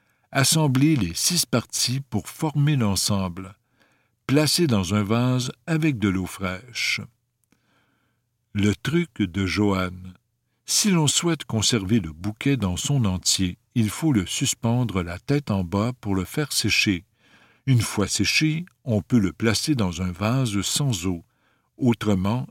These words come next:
si on profite des fleurs naturelles, on peut les enlever et conserver ce qu'il restera, une fois celles-ci fanées.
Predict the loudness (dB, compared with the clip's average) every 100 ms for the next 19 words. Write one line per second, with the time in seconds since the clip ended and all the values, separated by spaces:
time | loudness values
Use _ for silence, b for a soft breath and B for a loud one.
0 | -2 0 2 2 0 -2 -4 -4 -4 -6
1 | -4 -6 0 2 2 0 -4 -2 0 2
2 | 2 -2 b b b b -2 -2 -2 2
3 | 2 2 2 2 2 2 2 0 -2 0
4 | 2 2 2 0 0 -2 -8 -4 0 0
5 | 0 -2 -2 -2 -2 -6 -10 _ _ _
6 | -2 0 2 0 2 2 0 -2 -4 -4
7 | -2 -2 -4 -8